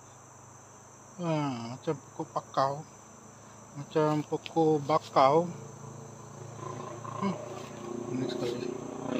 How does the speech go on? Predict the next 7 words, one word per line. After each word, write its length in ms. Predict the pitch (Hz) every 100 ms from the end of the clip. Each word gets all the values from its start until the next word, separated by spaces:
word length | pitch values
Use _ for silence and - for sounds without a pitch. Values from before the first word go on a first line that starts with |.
| - 50 50 50 50 50 50 50 50 50 50 50 50 50 50 50 50 50 50 50 50 50 50 - - - - - -
Kawasan 280 | 151 160 180 180
ni, 100 | 180 - - - - - - - - - - - -
kawasan 280 | 160 170 160
pertanian. 640 | - 180 185 151 120 151 - - - - - - - - - -
Di 200 | 160 175
atas 240 | 156 196
sana 240 | 190 190